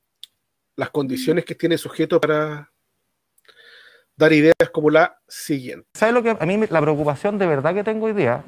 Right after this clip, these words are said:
Speaker 2: Y vendrá el momento de sacar las responsabilidades, tendremos que ver las estadísticas que muestran que Chile ha hecho un esfuerzo grande, por supuesto insuficiente, y yo me hago cargo de mis errores, no tengo ningún problema, siempre lo he hecho,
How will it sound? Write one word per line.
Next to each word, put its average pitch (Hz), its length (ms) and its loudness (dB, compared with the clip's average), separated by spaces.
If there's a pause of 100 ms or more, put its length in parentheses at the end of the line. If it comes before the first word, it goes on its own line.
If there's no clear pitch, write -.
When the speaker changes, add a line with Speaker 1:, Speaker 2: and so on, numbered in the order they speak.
(100)
Speaker 2:
Y - 60 -8
vendrá 135 240 0
el 185 80 -2
momento 185 380 0
de 180 40 -2
sacar 170 280 -2
las 175 120 0
responsabilidades, 160 1000 0 (360)
tendremos 147 380 0
que - 120 -2
ver 147 140 4
las 143 200 0
estadísticas 156 600 -2
que 143 100 -4
muestran 143 300 -2
que 127 160 -6
Chile 151 200 -4
ha - 20 -2
hecho 139 140 -8
un 135 60 -4
esfuerzo 151 320 -6
grande, 233 400 0 (300)
por 143 100 -2
supuesto 165 340 0
insuficiente, 214 720 -2 (240)
y 160 80 0
yo 185 100 4
me 220 60 4
hago 220 160 4
cargo 208 260 2
de 226 60 2
mis 214 140 0
errores, 170 400 2
no 139 100 -4
tengo 175 240 -2
ningún 170 260 -4
problema, 160 280 -2
siempre 208 300 -4
lo 220 100 0
he 139 40 2
hecho, - 160 -12